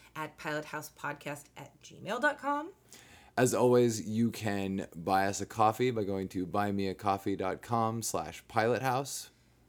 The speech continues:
Speaker 1: It's a nice way for you to show if you appreciate, uh, listening to this free content that we provide you. I'm sorry, did I emphasize the word free too much? Uh, <laughs> if you like the show and you have some cash to spare, you know,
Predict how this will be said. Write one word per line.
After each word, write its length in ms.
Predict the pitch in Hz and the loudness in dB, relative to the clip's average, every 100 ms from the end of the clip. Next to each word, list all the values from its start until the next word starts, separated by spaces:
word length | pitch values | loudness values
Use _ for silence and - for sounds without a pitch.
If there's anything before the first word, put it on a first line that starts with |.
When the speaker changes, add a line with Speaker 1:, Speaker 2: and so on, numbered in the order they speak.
| _ _ _ | _ _ _
Speaker 1:
It's 320 | 190 180 - - | -6 -6 -10 -6
a 80 | 226 | -2
nice 360 | 269 277 269 | 4 4 2
way 180 | 262 262 | 2 2
for 100 | 262 | 0
you 100 | 254 | -2
to 100 | 226 | -2
show 340 | 220 220 208 208 | -2 4 6 6
if 100 | 185 | 2
you 120 | 190 | -4
appreciate, 680 | 180 185 175 - 180 175 - - - - | -6 -6 -6 -2 -2 -4 -10 -14 -14 -10
uh, 140 | 180 156 | -6 -4
listening 480 | 180 180 175 175 175 | -6 -6 -4 -4 -6
to 160 | - | -6
this 220 | 170 165 | -2 -4
free 480 | - 226 254 254 262 | -2 0 2 4 4
content 680 | - 254 262 254 226 196 - | 4 4 4 4 2 0 -4
that 200 | 185 175 | -6 -6
we 80 | 190 | -8
provide 500 | 180 185 160 151 151 | -2 -2 -2 -4 -4
you. 300 | 147 143 156 - - - - | -4 -4 -6 -8 -18 -20 -6
I'm 140 | 208 | -4
sorry, 240 | 214 123 135 | -4 -6 -8
did 140 | 139 170 | -4 0
I 160 | 202 | 2
emphasize 380 | 220 208 208 190 | 2 0 2 2
the 80 | 170 | 4
word 160 | 160 143 | 0 -2
free 280 | 170 160 170 | -2 -2 -2
too 160 | 185 | -4
much? 260 | 165 180 - - - - - 160 - | -6 -8 -12 -20 -18 -16 -16 -18 -2
Uh, 360 | 196 185 180 208 | 6 8 8 6
<laughs> 40 | - - - 349 - - _ - _ - _ - - - | 2 -8 -6 -6 -6 -12 _ -20 _ -20 _ -16 -16 -6
if 200 | - 349 311 | 0 2 4
you 100 | 302 | 6
like 200 | 294 269 | 6 4
the 80 | |
show 520 | 254 240 202 202 208 196 | 0 2 2 4 2 0
and 260 | 190 196 190 202 | -2 -4 -4 -6
you 160 | 196 | -4
have 240 | 175 165 156 - | -2 -2 -4 -12
some 220 | - 170 | -14 -12
cash 380 | - 143 147 - | -6 -6 -6 -8
to 80 | |
spare, 440 | 151 - 143 139 143 | -14 -8 -6 -6 -8
you 140 | - | -10
know, 260 | 165 139 | -14 -14